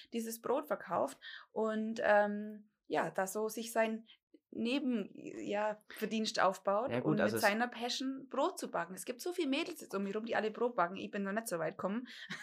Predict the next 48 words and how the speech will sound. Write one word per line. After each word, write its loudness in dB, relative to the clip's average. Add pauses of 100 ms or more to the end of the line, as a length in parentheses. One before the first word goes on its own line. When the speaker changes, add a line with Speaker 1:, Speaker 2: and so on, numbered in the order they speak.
(300)
Speaker 1:
<laughs> 2
Aber, 8
ähm, 8
jetzt, -2
ja, 0 (320)
das -2
sind 10
Speaker 2:
Also, 10
Speaker 1:
solche 10
Sachen, 4
frage 2
ich -8
mich. -2
Speaker 2:
es 2
gibt 8
ja 10
mittlerweile, 8
ist -4
ja 4
dieser -4
Trend, 0
auch -4
wenn -2 (140)
das -8
immer, 0
oder -4 (140)
ich -6
bekomme -4
immer 2
mehr 2
mit, 2
wie 2
auch 4
junge 0
Leute 4 (400)
dieses -2
Handwerk 6 (280)
halt 4 (200)
erlernt 6
haben 2
und -4
das -2
aber 2
moderner 4
machen 2
möchten 0
und 0
so 6